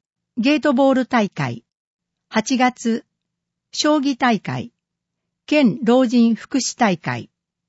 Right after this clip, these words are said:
九月、囲碁大会。グランドゴルフ大会。十月、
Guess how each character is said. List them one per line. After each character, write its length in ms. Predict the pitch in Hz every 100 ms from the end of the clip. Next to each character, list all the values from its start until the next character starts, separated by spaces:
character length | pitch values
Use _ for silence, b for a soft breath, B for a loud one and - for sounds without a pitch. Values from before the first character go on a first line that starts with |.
| _ _ _ _ _
九 120 | 320
月、 460 | 247 185 - 127 - _ _ _ _ _
囲 140 | 247 233
碁 140 | 302
大 280 | 302 262 180
会。 320 | - 127 - _ _ _ _ _ _ _ -
グ 140 | 196 240
ラ 140 | 269
ン 100 | 277
ド 180 | 262 262
ゴ 160 | 226
ル 80 | 233
フ 140 | 233 240
大 260 | 214 170
会。 340 | - 110 120 _ _ _ _ _ _ _ _ _
十 260 | 196 269 285
月、 480 | 247 240 220 220